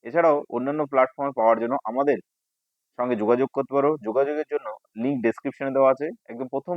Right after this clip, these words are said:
লিঙ্কটাতে দেখবে, ওখানে ডিটেলস দেওয়া আছে, তোমরা বইগুলো সম্পর্কে জানতে পারবে। মক টেস্ট বুক, যেগুলো তোমাদের very important, তোমরা যারা পরীক্ষার প্রস্তুতি নিচ্ছ, তোমাদের জন্য অত্যন্ত উপযোগী বইগুলো।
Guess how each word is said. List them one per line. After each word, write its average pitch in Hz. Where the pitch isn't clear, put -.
লিঙ্কটাতে 123
দেখবে, 127
ওখানে 127
ডিটেলস 135
দেওয়া 135
আছে, 139
তোমরা 117
বইগুলো 123
সম্পর্কে 107
জানতে 104
পারবে। 90
মক 127
টেস্ট 180
বুক, 156
যেগুলো 143
তোমাদের 156
very 127
important, 143
তোমরা 127
যারা 139
পরীক্ষার 135
প্রস্তুতি 135
নিচ্ছ, 135
তোমাদের 123
জন্য 123
অত্যন্ত 123
উপযোগী 104
বইগুলো। 104